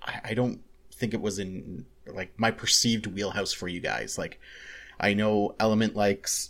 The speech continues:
pretty much anything that's cute and fun. He's got a v-,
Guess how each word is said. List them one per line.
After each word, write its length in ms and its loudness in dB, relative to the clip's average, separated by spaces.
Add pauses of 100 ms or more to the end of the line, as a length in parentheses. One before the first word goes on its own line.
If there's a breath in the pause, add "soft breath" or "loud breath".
pretty 220 2
much 420 0
anything 320 0
that's 180 0
cute 240 4
and 140 -2
fun. 320 2 (1000 loud breath)
He's 140 -4
got 140 4
a 60 4
v-, 160 -8